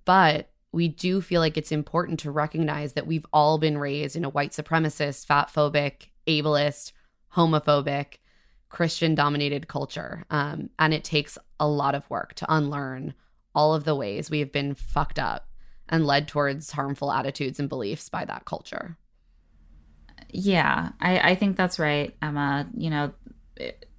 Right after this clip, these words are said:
Speaker 2: it's really difficult. Um, it's, it's a tricky thing, and none of us is, is perfect in handling these things. Um, but we really need to be able to have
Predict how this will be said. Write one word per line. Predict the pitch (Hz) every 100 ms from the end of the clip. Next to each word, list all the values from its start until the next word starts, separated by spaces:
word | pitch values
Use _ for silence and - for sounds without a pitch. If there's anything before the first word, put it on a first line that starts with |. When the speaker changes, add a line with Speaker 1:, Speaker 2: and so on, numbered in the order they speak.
| -
Speaker 2:
it's | - 185 214
really | 220 226
difficult. | 220 220 220 214 151 143 135 -
Um, | 156 143 139 139 -
it's, | 151 -
it's | - 160 170
a |
tricky | - 170 170
thing, | 165 147 135 139 151
and | 151
none | 147 143
of | 147
us | 139 -
is, | 139 139 -
is | 151 139
perfect | - 135 135 139 -
in | 147
handling | 135 143 135 135
these | 139 -
things. | 131 131 131 139 - - - - _ _ -
Um, | 170 156 143 143 147 -
but | 151 143 135 -
we | - 175 160
really | 160 160 156
need | 151 151 143
to | -
be | 147
able | 135 143 156
to | 156
have | - 135 127 135 156